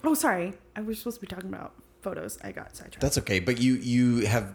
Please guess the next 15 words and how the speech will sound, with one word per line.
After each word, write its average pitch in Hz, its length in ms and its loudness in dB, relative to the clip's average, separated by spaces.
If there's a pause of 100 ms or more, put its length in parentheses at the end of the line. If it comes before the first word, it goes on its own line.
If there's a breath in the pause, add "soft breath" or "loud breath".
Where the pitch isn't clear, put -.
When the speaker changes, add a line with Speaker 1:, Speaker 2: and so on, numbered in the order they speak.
Speaker 2:
kinda 151 220 2
consistently 123 520 2
done 104 200 2
photography 98 500 0
over, 90 180 2
like, 90 320 -2
for - 140 -4
years 92 300 0
and 95 80 0
years 87 260 -2
now 82 160 -2
since, 90 340 -4
uh, 92 120 0
since 107 240 0
college. 82 440 -2